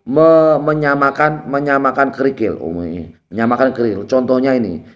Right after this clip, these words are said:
kita sholat ini posisinya tidak di masjid, di musola, di lapangan, di lapangan, di situ ada kerikil-kerikil yang menghalangi, eh, kekhusyuan,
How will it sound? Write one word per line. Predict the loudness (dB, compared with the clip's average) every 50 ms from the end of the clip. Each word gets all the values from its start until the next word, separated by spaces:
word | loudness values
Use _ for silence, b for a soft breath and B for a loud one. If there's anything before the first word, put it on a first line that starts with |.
| B _
kita | -8 -4 -2 -2
sholat | -2 -2 -2 0 2 2 0 0
ini | 0 -4 -4 -4
posisinya | -2 -2 -2 0 0 -2 -2 -2 -2 -2 -2 -2
tidak | -2 -2 -4 -4 -4
di | -4 -6
masjid, | -6 -6 -6 -6 -6 -4
di | -4 -4
musola, | -6 -6 -6 -2 0 2 2 2 2 0 -2 -6 -10 -16 -20 _
di | _ -2 0
lapangan, | 2 2 2 0 -2 -2 0 0 0 0 0 -4 -6 -6
di | -6 -2 0 0
lapangan, | 0 0 0 -2 -2 -2 0 0 0
di | 0 -2
situ | -4 -4 -4 -4 -4
ada | -2 -2 -4 -4 -4 -2
kerikil-kerikil | -4 -2 0 -2 -2 -2 -2 -4 -2 0 2 2 2 2 2 -2 B B B B _
yang | 0 2 2 2 2 0
menghalangi, | 0 0 2 2 0 0 0 2 2 2 4 4 4 4 2 2 2 0 0 -2 -4 -8 -14
eh, | -20 -20 _ _ -18 -14
kekhusyuan, | -14 -14 -14 -12 -10 -12 -10 -10 -10 -12 -10 -10 -10 -10 -10 -10 -12 -14 -18